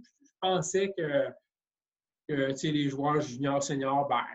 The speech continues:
c'est pas nous autres, là, puis, euh, non, non, on va jouer du baseball, là, comme d'habitude, puis on se lavera pas les mains, puis on va se coller sur, euh, dans, dans l'abri des joueurs. Euh, je vous dis pas que la, je vous dis pas que c'est parfait, là, loin de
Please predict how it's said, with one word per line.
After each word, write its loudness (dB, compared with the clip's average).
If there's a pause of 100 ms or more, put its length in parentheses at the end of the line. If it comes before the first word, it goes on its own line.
(120)
c'est -18
pas -6
nous -2
autres, -4
là, 0
puis, -10
euh, -6
non, -2
non, -2
on -2
va -2
jouer -4
du -8
baseball, -2
là, -6
comme -6
d'habitude, -6
puis -12
on -6
se -10
lavera -6
pas -4
les 0
mains, -2
puis -6
on 0
va 0
se -6
coller -2
sur, -4
euh, 2 (540)
dans, -2
dans 0
l'abri -2
des 0
joueurs. -4 (500)
Euh, 0
je -6
vous 2
dis -4
pas 2
que 0
la, 2
je -4
vous -4
dis -10
pas 4
que 0
c'est -2
parfait, -2
là, -2
loin -2
de -2